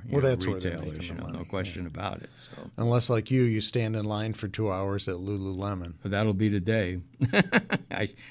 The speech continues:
Speaker 1: I stand in line no place, not even at a restaurant.
Speaker 2: Well, they give you a buzzer.
Speaker 1: Yep.
Speaker 2: So you can go, like, you used to go to Red Lobster and you,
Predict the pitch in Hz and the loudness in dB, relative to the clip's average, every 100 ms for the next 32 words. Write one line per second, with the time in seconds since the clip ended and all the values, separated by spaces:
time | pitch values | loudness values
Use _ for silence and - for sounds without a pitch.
0 | - 131 143 135 131 117 110 110 110 101 | 2 4 6 8 10 10 8 8 6 6
1 | 110 117 - 80 80 98 104 101 104 95 | 4 2 -2 -6 -4 -2 0 0 0 -2
2 | 87 107 117 185 165 165 165 170 156 117 | 0 0 2 4 4 2 2 4 2 4
3 | 151 143 113 82 - - - - - 117 | 4 4 4 -4 -10 -20 -18 -8 -2 0
4 | 113 110 113 113 107 107 104 - 107 110 | 0 -2 0 0 2 0 -2 -6 -2 0
5 | 107 - 104 107 104 101 98 104 107 101 | 0 -2 0 0 0 0 0 0 0 0
6 | 104 - 113 104 101 95 | -2 -2 -2 -2 -2 -4